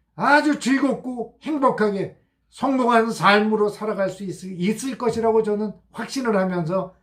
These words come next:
오늘 경청에 대해서 다시 한번 중요한 말씀을 드리고 여기에서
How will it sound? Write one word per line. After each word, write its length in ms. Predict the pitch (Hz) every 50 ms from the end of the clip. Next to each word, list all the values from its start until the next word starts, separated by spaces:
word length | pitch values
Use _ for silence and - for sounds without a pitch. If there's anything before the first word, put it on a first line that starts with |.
| _ _
오늘 460 | 175 185 214 240 226 165 - - _ _ _ _ _ _ _ _ _ _ _ _
경청에 680 | _ 147 185 220 269 294 226 190 233 262 285 285 277 269
대해서 480 | 254 240 233 226 220 202 220 214 202 202
다시 260 | - 165 170 165 175
한번 420 | 170 160 160 160 170 160 147 - _ _ _ _ _
중요한 580 | _ - 139 156 190 220 262 277 254 208 - - _ _ _ _ _ _ _ _
말씀을 720 | 143 156 170 175 170 - - 180 170 165 156 147 - - _ _ _ _
드리고 640 | - 151 151 165 165 165 214 254 262 - - - _ _ _ _ _ _ _ _ _ _ _
여기에서 680 | 143 143 147 156 165 156 147 175 190 196 190 190 - _